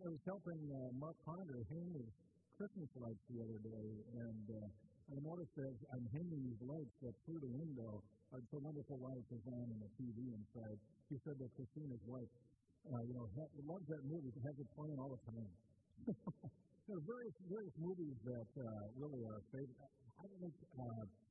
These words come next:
uh, Rudolph the Red-Nosed Reindeer. You know, it's got one of the most classic lines in it of all time that I say every winter. And that is, "It's not a fit night out for man and the beast." You know, every winter it seems like that, that can be used. But,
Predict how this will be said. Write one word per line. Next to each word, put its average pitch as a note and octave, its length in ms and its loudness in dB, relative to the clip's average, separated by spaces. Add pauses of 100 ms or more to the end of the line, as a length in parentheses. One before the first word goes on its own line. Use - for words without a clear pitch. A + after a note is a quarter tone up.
(460)
uh, B2 160 2
Rudolph F3+ 320 2
the C#3+ 80 2
Red-Nosed C3+ 400 0
Reindeer. A2 360 0 (200)
You - 80 -8
know, A#2+ 80 0
it's - 80 -8
got D3+ 160 -2
one D#3+ 160 0
of C3+ 80 0
the B2 80 -2
most B2+ 240 -4
classic F3+ 400 -2 (160)
lines C3+ 420 2 (140)
in A2+ 100 0 (140)
it - 40 -16 (440)
of B2 160 2
all C3+ 240 2
time B2 300 4 (100)
that A2+ 180 2 (140)
I A#2 60 4 (180)
say C3+ 140 0 (180)
every C3 220 2
winter. A2+ 280 2 (600)
And C3+ 80 4
that C3 180 2
is, B2 160 0
"It's C3+ 160 -2
not F#3 160 0
a C3+ 80 -2 (160)
fit G#3+ 220 2
night D#3+ 240 2
out D#3+ 180 0
for C3 140 0
man C#3+ 160 2
and D#3 180 0
the B2+ 140 2
beast." D#3 260 0 (800)
You B2+ 160 6
know, B2+ 160 4 (160)
every F#3+ 220 2
winter D#3+ 260 0
it A2 120 -4
seems C3 200 2
like A#2+ 220 2 (100)
that, B2+ 160 4
that B2+ 220 2
can A#2+ 100 4
be A2+ 160 4
used. A#2+ 280 2 (420)
But, D3+ 200 4